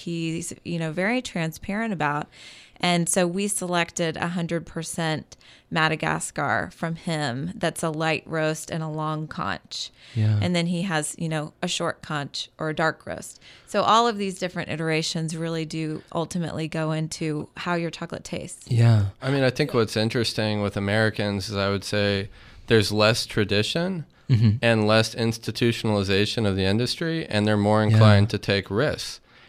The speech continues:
Speaker 3: And
Speaker 2: Cool.
Speaker 3: you have guys that are, guys and gals in the business now that are doing it because they love it. And you get some wacky folks out there trying all sorts of
Speaker 2: <laughs>
Speaker 3: things. And so we're really seeing, you know, most of the innovation in fine chocolate, craft chocolate, is now coming from the U S.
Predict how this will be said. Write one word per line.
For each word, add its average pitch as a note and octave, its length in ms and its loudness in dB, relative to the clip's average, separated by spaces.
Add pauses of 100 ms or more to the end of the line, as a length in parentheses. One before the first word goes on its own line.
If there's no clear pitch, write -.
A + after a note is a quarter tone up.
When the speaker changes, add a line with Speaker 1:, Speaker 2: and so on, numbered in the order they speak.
(140)
Speaker 3:
And B2+ 180 10
Speaker 2:
Cool. F#2+ 60 4
Speaker 3:
you A#2+ 140 6
have B2+ 220 6
guys A#2 440 4
that A2+ 120 2
are, G#2+ 100 2
guys A2+ 460 4
and A2 100 2
gals G#2 320 6
in G#2+ 80 4
the G2+ 80 4
business A2+ 500 4
now G2 220 2
that F#2+ 140 0
are G2+ 100 2
doing G#2+ 280 2
it G#2 100 0
because F#2+ 320 -2
they F#2 100 0
love F#2 320 2
it. F2 160 -2
And G2 160 -2
you G#2+ 60 0
get A#2+ 160 -4
some F#2+ 200 -2
wacky G2 420 2
folks G2+ 380 -4
out F#2 200 0
there F#2 160 -2
trying F#2+ 340 0
all G2+ 180 4
sorts - 300 0
of F#2 120 -4
Speaker 2:
<laughs> A2+ 120 0
Speaker 3:
things. A2 380 2 (500)
And A2+ 140 2
so C3+ 160 8
we're D3 200 8
really G3 300 6
seeing, A2+ 640 4 (120)
you A2+ 40 2
know, G#2 140 4
most G#2 400 2
of C3 100 2
the G#2 120 2
innovation F#2 840 0
in G2+ 200 -4
fine A2 280 2
chocolate, G2 520 0
craft B2 280 0
chocolate, G2 480 -2 (280)
is F#2 120 -4
now B2+ 180 6
coming B2+ 280 2
from F#2+ 200 -2
the F#2 100 -2
U F#2 140 -2
S. A2 380 0